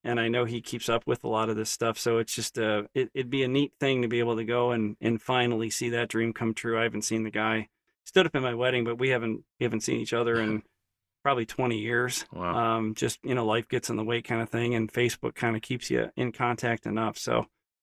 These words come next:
Speaker 1: uh, it was a special day for me. It's just funny. It's, it's, uh, when, when we picked this day, I thought,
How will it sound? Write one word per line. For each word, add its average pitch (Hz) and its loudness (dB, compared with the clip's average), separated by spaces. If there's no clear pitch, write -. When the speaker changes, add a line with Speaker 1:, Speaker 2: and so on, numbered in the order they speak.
Speaker 1:
uh, 110 -2
it 147 0
was 139 4
a 135 -6
special 160 2
day 143 4
for 139 -6
me. 139 2
It's 127 -2
just - -6
funny. 151 2
It's, - -6
it's, 123 0
uh, 117 2
when, 131 -2
when 127 2
we 120 0
picked 151 2
this 127 0
day, 131 2
I 117 0
thought, 120 2